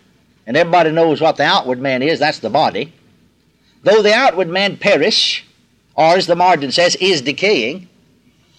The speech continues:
yet," he said, "the inward man," now this inward man is that hidden man of the heart that Peter talks about, which is a spirit man.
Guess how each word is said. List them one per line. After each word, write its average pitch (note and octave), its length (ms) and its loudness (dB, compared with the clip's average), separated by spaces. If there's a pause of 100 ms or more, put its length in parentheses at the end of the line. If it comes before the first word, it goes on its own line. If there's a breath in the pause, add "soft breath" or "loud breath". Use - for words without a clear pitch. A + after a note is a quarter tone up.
(200 soft breath)
yet," B3+ 240 2
he C4+ 160 2
said, B3+ 300 0
"the F3+ 200 -2
inward B3 500 0
man," C3+ 520 -4
now G3 180 0
this G#3+ 220 2
inward G3 420 -2
man F#3+ 300 -4 (160 loud breath)
is E3 180 0
that F#3+ 220 0
hidden E3+ 340 -4
man F#3+ 220 -4
of D3 80 -4
the C3 80 -2
heart F3+ 320 -2
that - 160 -14
Peter A2 260 -6
talks - 320 -6
about, - 460 -10 (640 loud breath)
which F#3+ 200 0
is G3+ 280 2 (100)
a E3+ 160 2
spirit F3+ 580 -4
man. F#2 440 -16